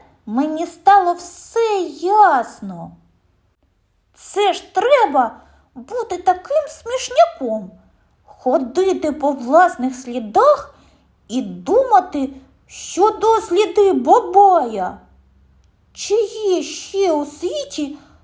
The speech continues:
такий пустоголовий ведмідь?" "Ти зовсім не пустоголовий", —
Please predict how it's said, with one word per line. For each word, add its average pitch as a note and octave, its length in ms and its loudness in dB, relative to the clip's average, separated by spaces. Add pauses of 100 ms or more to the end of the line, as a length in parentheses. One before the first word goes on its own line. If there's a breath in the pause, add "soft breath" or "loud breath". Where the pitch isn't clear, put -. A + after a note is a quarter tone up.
(360)
такий A#4 720 2
пустоголовий G#4+ 1500 4
ведмідь?" D4+ 800 -6 (1600)
"Ти A#3+ 120 -10 (200)
зовсім A#4 360 -4
не B4 140 -8
пустоголовий", — A#4+ 1000 -2